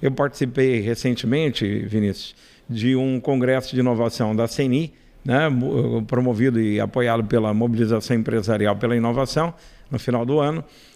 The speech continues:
e ali ficou muito claro o tamanho do impacto da chamada bioinovação. Então, desde estudar, ah, o funcionamento de uma determinada seda e a fibra dela,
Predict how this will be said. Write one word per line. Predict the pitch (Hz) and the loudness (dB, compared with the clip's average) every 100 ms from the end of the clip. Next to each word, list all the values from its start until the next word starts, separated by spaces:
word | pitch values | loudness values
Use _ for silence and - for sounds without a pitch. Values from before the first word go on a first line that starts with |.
| - | -12
e | - 156 160 160 | -2 0 2 2
ali | 156 147 170 180 | 2 0 0 -2
ficou | - 165 160 | -4 -2 0
muito | 156 180 175 | 2 0 -2
claro | 151 156 151 135 | 2 2 4 2
o | |
tamanho | 147 139 151 | 0 0 2
do | 151 | 2
impacto | 143 123 147 - | 2 2 0 0
da | 147 | 0
chamada | 139 143 147 143 | 0 0 2 2
bioinovação. | 131 123 180 190 180 175 165 156 131 117 - - - | 2 0 2 2 0 0 0 0 -2 -2 -6 -20 -8
Então, | 156 | -4
desde | 165 170 202 | 0 2 2
estudar, | 165 - 196 147 139 117 - - - | -2 -6 -2 0 0 0 -8 -20 -2
ah, | 139 135 | 2 2
o | 156 | 2
funcionamento | - 151 - 160 156 139 131 123 | -2 -2 2 2 2 2 0 0
de | 117 | 0
uma | 139 | 2
determinada | 131 135 135 139 156 156 | 2 0 0 0 0 0
seda | 147 - 143 123 | 0 0 0 2
e | 117 | 2
a | 120 | 0
fibra | - 151 143 147 | 0 0 2 0
dela, | 123 120 110 95 | 0 0 0 -4